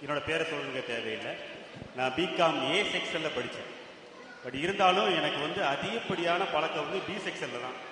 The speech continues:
அப்படிங்கிறது தெரியும். ஆஹ், என்ன இந்த கொரோனா காலத்துல தேடி இந்த குரூப்ல சேர்த்தது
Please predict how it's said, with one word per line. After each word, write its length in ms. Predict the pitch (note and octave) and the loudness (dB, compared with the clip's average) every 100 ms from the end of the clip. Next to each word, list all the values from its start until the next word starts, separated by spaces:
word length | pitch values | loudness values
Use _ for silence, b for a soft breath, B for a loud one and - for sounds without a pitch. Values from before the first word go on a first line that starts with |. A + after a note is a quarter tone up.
| - - - - - | -14 -16 -18 -20 -4
அப்படிங்கிறது 380 | B2+ C#3+ C#3+ C3 | -2 0 0 -2
தெரியும். 360 | A#2+ A2 A#2+ - - - - - - - - | -4 -4 -8 -10 -12 -14 -16 -16 -18 -20 -6
ஆஹ், 340 | B2 A#2+ A#2 A2+ - - - - - | -2 0 0 -4 -6 -10 -12 -14 -6
என்ன 200 | D3 E3 | -2 0
இந்த 120 | E3+ D3 | 0 0
கொரோனா 420 | E3+ F#3 B3 B3 | 2 2 4 2
காலத்துல 420 | F#3+ E3+ E3 E3 C#3 A#2+ - - - - - - - - - - - - | 4 2 2 2 2 2 -2 -4 -6 -8 -8 -10 -10 -10 -10 -12 -12 -2
தேடி 380 | E3+ G#3+ G#3+ A3+ A3 - | 4 6 6 4 2 0
இந்த 180 | D#3+ D#3+ | -2 -2
குரூப்ல 720 | - G#3+ C4 - - G#3 E3 | 0 0 0 -2 -2 -2 -2
சேர்த்தது 440 | E3 E3+ E3 D#3 | -2 -2 -2 -2